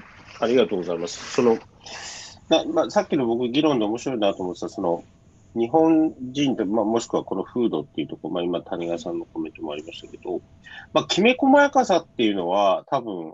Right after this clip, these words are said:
圧倒的にあるでしょうね。で、あの、まあ、よく僕なんか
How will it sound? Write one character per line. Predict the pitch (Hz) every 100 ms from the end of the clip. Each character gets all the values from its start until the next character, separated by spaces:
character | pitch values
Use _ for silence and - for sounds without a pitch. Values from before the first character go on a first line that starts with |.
| -
圧 | 98 -
倒 | 127
的 | 135 127
に | 139 123
あ |
る | 120 101
で | -
し | -
ょ | -
う | 147
ね。 | -
で、 | 104 101 - _ _
あ | 104 104
の、 | 101 101 - _ _ _ _ 123
ま |
あ、 | 151
よ | 175
く | 123
僕 | 113 156
な | 156
ん | 139
か | 107